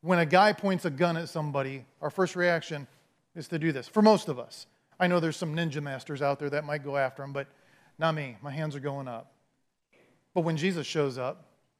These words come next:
and says he wants something, I don't surrender as quick. You know, there's, there, there's a difference. He says, "Give." And when you give, it will be given back to you in ways you never could have imagined.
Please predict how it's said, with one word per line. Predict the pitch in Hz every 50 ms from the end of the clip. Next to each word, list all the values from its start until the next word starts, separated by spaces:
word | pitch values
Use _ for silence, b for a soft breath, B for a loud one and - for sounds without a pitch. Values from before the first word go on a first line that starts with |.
| _ _ _ _ _ _ _ -
and | 165 147 127 123 _ _ _ _ _ _ _ _ _ _ _ _ _ _ _ _
says | - 170 147 131
he | - 160
wants | 143 147 139 131
something, | - 151 139 117 135 135 135 120 _ _ _ _ _ -
I | 185
don't | 175 196 175
surrender | - - 165 170 165 156
as | 147 -
quick. | - - 156 - - - - _ _ _ _ _ _ _ _ _ _ _ _ _ _ _ _ _ _ _ _ _ _ _ _ _ _ _ _
You | 139 135
know, | 143 160 165 147 _ _ _ _ -
there's, | 165 156 156
there, | 202 165 160 185
there's | 147 170 165 151 143 139 135
a |
difference. | 147 180 170 - 123 151
He | 165
says, | 147 123 123
"Give." | 127 175 196 190 131 107 - - _ _ _ _ _ _ _ _ B B B B B
And | 175 170
when | 180 190
you | 185 160
give, | 131 180 208 202 165 151
it | 180 180 190
will | 220 190
be | 160 170
given | 143 175 175 151 160 156 147
back | 139 165 180 185 170 - -
to | 165
you | 160 156 147
in | 147 147
ways | 160 165 165 143
you | 156 175
never | 170 170 190 196 185 202 196
could | 196 - - 190 170 170 165
have | 160 139
imagined. | 156 143 139 143 156 160 170 175 165 135 131 143 120 110 101